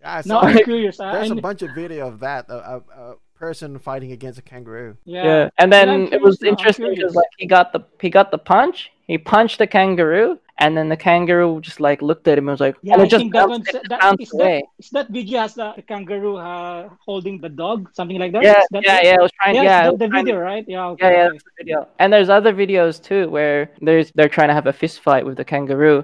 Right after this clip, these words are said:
Speaker 3: and then the kangaroo punches, and then punches again, and then uses its feet to kick, like,
Speaker 2: Yeah,
Speaker 3: two,
Speaker 2: yeah, yeah.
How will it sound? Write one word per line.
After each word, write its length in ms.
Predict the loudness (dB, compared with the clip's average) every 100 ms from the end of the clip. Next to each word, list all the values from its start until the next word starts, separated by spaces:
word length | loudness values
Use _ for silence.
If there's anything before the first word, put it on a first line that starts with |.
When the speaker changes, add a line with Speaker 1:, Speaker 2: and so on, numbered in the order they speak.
| 2
Speaker 3:
and 160 | 2 6
then 420 | 4 2 -4 -8
the 100 | -6 0
kangaroo 480 | 2 4 4 4
punches, 720 | 2 2 2 2 0 0 -2 -2
and 120 | -2 0
then 120 | 0
punches 400 | 0 0 -2 -4
again, 280 | 2 2 2
and 120 | 0
then 120 | 2
uses 300 | 2 2 -2
its 160 | -4 -4
feet 320 | -4 -4 -4
to 80 | -10
kick, 380 | -2 0 0 -6 0
like, 180 | 0
Speaker 2:
Yeah, 60 | 2
Speaker 3:
two, 100 | 2
Speaker 2:
yeah, 80 |
yeah. 80 | 2